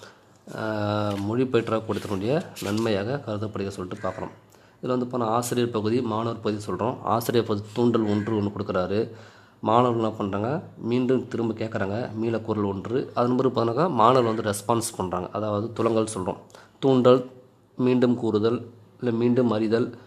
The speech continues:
பிறகு, பிறகு பார்த்தோன்னா துலங்கல், பதில் சொல்லுதல். இந்த நிலையில வந்து பார்த்தோன்னாக்கா இந்த கற்பித்தல் பயிற்சியானது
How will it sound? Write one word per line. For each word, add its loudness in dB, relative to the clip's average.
பிறகு, 2
பிறகு 4
பார்த்தோன்னா 0
துலங்கல், 0
பதில் 0
சொல்லுதல். -4
இந்த -2
நிலையில -2
வந்து 0
பார்த்தோன்னாக்கா -6
இந்த -2
கற்பித்தல் -4
பயிற்சியானது -2